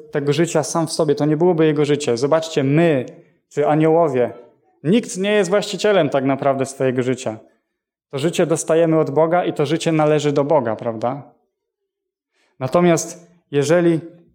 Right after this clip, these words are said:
Jezus miał w sobie życie od początku, jeżeli to życie nie było znikąd wywiedzione i znikąd wyprowadzone, to On jest jedynym, który mógł to życie położyć za nas. Nie mogło się to stać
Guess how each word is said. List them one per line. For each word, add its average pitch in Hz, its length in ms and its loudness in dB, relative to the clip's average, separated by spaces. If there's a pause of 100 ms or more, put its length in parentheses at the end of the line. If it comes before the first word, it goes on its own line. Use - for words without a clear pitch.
(220)
Jezus 156 480 2
miał 156 140 2
w - 60 -8
sobie 156 240 0
życie 156 300 0
od 135 100 -2
początku, 131 680 -2 (1400)
jeżeli 170 300 4
to 156 140 2
życie 165 260 0
nie 160 140 4
było 165 300 4
znikąd 151 480 0
wywiedzione 147 580 2
i 131 60 0
znikąd 143 360 -2
wyprowadzone, 131 720 0 (960)
to - 120 -8
On 170 220 4
jest - 480 -2 (300)
jedynym, 139 520 2
który 135 300 0
mógł 147 220 2
to 147 140 -2
życie 135 400 0 (380)
położyć 131 540 0
za 123 180 0
nas. - 440 -8 (840)
Nie 156 120 4
mogło 214 280 4
się 208 100 -4
to 208 140 -2
stać 208 420 -4